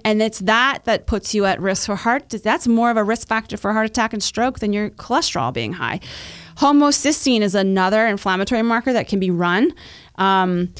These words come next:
and that is also an indication that your system is not able to recycle and, um, uh, eliminate toxins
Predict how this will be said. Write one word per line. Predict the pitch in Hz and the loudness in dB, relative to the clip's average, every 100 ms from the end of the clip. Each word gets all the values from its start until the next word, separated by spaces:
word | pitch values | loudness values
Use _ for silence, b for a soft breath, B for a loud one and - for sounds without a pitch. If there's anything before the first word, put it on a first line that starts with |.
| B - | B -2
and | 208 220 | 2 4
that | 226 254 | 4 4
is | 247 226 | 4 4
also | 214 220 226 208 202 - | 2 2 2 4 2 2
an | 202 196 | -2 0
indication | 226 254 269 262 240 - | 4 4 2 2 2 2
that | 220 185 | 2 0
your | 196 | 0
system | - 254 269 370 294 | 0 0 2 2 4
is | 214 | 4
not | 196 202 202 220 262 - | 2 4 4 2 0 -2
able | - 214 214 214 | 0 0 0 -2
to | - 214 | 0 -2
recycle | 180 185 - 196 208 - 254 269 277 - _ _ _ _ - | -2 -2 0 0 0 0 0 0 -2 -10 _ _ _ _ -6
and, | 208 196 190 - - | -2 0 -2 -2 0
um, | 185 180 175 170 - B B B - | 2 2 0 -2 -6 B B B -4
uh, | 180 175 156 - _ | 0 2 0 -4 _
eliminate | 202 202 214 233 247 233 226 - | 0 4 4 6 4 2 0 -2
toxins | - 190 - - 254 285 285 - | 0 0 0 -2 0 0 -2 -8